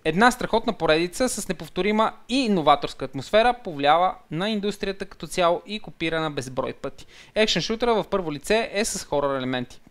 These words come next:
The Sims четири пък надали има нужда от представяне. Играта е една от стотиците милиони и за кратко в-,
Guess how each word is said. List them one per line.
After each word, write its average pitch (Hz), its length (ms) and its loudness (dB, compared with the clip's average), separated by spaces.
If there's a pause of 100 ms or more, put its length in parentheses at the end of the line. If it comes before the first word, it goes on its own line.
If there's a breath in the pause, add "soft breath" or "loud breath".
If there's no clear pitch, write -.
(1000 loud breath)
The 175 60 -4
Sims 269 260 4
четири 240 540 6
пък 226 220 -2
надали 220 340 6
има 196 160 4
нужда 185 220 4
от 170 100 -2
представяне. 165 520 4
Играта 196 440 2
е - 20 4
една 175 220 0
от 196 120 -4
стотиците - 560 -8
милиони 170 560 -2
и 190 120 -8
за 165 100 -6
кратко 180 420 -2
в-, 156 120 -14